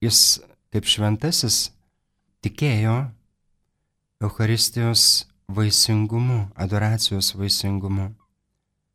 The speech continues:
Ir iš tiesų žmonės dabar atranda šitą slėpinį. Ir aišku, kad, e, reikia dieviškos meilės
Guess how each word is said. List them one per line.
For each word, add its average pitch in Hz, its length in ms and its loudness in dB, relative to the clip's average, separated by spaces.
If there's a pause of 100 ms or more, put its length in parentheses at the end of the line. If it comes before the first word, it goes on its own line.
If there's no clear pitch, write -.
(520)
Ir 104 60 -4
iš - 160 -4
tiesų 156 340 -2
žmonės 110 480 0
dabar 110 380 -2
atranda 113 580 -2
šitą 98 300 -4
slėpinį. 101 680 0 (1120)
Ir 104 180 2
aišku, 117 460 0
kad, 101 240 -2 (140)
e, 92 480 0 (960)
reikia 104 600 0 (1120)
dieviškos 110 800 2
meilės 113 760 4